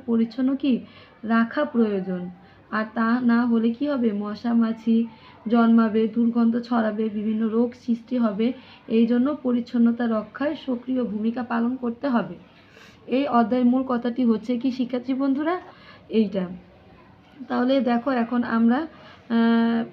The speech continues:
এর যে বিষয়বস্তুর প্রশ্নের উত্তরগুলো রয়েছে, এগুলো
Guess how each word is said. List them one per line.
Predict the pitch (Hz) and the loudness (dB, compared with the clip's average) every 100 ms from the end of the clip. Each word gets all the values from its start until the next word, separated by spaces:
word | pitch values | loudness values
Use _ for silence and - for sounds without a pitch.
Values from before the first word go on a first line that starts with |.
| - - | -18 -6
এর | 220 220 220 - - - | -2 -2 -4 -14 -20 -12
যে | 196 226 | -2 0
বিষয়বস্তুর | 202 220 277 247 262 262 269 262 254 | 0 -2 0 0 -2 -2 -2 -2 0
প্রশ্নের | 226 214 254 | -4 -2 -2
উত্তরগুলো | 262 262 262 254 262 | -2 -2 -4 0 0
রয়েছে, | 247 226 233 | 2 2 2
এগুলো | 226 214 247 | -2 0 -2